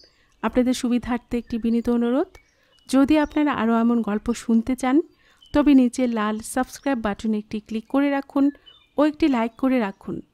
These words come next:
এতে এই চ্যানেলের ভিডিওগুলি খুঁজে পেতে আপনাদের সুবিধা হবে।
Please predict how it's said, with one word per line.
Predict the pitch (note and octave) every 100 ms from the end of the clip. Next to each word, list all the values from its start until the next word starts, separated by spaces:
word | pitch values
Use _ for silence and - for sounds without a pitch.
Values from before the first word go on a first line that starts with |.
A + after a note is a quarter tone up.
| _ _ _ _ -
এতে | G#3+
এই | A#3
চ্যানেলের | G#3+ G#3 G#3 G#3 B3 B3+
ভিডিওগুলি | B3+ C4 B3 B3+
খুঁজে | - C4 B3+
পেতে | B3+ A#3+
আপনাদের | A#3+ B3+ B3+ -
সুবিধা | B3 C4+ C4+
হবে। | A3 -